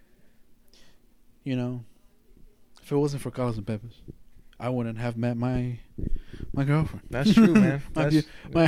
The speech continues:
Speaker 1: my, <laughs> my, my beautiful girlfriend.
Speaker 2: That's true,
Speaker 1: You know?
Speaker 2: bro.
Speaker 1: <laughs> I, yo, I thought to myself every time, 'cause, um, I was on the Victor train, I guess, 'cause Victor makes you wanna quit,
Speaker 2: <laughs>
Speaker 1: is what it is.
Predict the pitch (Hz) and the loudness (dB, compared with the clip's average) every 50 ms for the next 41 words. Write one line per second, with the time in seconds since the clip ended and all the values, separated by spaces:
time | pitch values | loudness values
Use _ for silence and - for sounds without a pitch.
0 | - - 185 160 131 120 113 117 135 143 139 135 131 135 139 135 139 147 151 143 | 6 6 6 6 4 2 -2 -4 -4 -2 -2 -2 0 0 0 0 0 0 0 0
1 | 139 - 151 139 151 147 147 135 - - _ - - - _ _ _ _ _ - | 0 -2 -6 -6 -6 -8 -8 -10 -12 -18 _ -20 -20 -20 _ _ _ _ _ -20
2 | - 139 - - - - 123 127 135 143 151 147 127 - - - - - - - | -16 -16 -14 -8 -2 0 2 2 2 2 -2 -4 -6 -12 -20 -20 -20 -20 -20 -16
3 | - - - 135 - - - - - - 147 170 175 - - - - 170 170 151 | -10 -6 -6 -6 -6 -10 -16 -16 -4 0 2 2 2 2 -2 0 4 6 6 6
4 | 131 - - - - - - 143 139 143 165 165 160 160 160 151 139 123 - 123 | 6 4 -2 -18 -14 -6 -2 -2 2 4 4 4 4 2 0 -4 -4 -4 -6 -6
5 | 110 87 120 135 147 139 - 143 135 127 117 101 120 110 113 - - 117 113 113 | -6 -4 -2 -2 -2 -2 -2 -4 -6 -6 -6 -8 -8 -10 -10 -10 -8 -6 -4 -4
6 | 110 104 101 - 123 127 131 127 127 120 110 107 107 131 123 - 131 120 - 139 | -4 -6 -6 -4 -2 -2 0 0 0 -2 -4 -4 -4 -4 -4 -6 -6 -6 -4 -2
7 | 139 147 147 - - _ - - - - 127 123 139 147 147 143 - - _ - | -2 -2 -4 -8 -12 _ -20 -18 -14 -10 -8 -6 -4 -4 -6 -6 -10 -18 _ -8
8 | - 143 135 127 - - 139 139 143 165 160 - - 156 147 139 - 147 131 127 | -4 -2 -2 -4 -4 -10 -10 -4 -2 -2 -2 0 2 2 2 2 2 0 -2 0
9 | 123 113 - - 123 127 - - - - - - - - - - 208 - - - | -2 -4 -4 -6 -6 -6 -8 -12 -6 -2 0 2 2 2 0 -2 -4 -6 -6 -4
10 | 262 202 127 123 131 131 127 131 135 139 135 - | -4 -4 -4 -2 0 2 4 4 4 4 2 0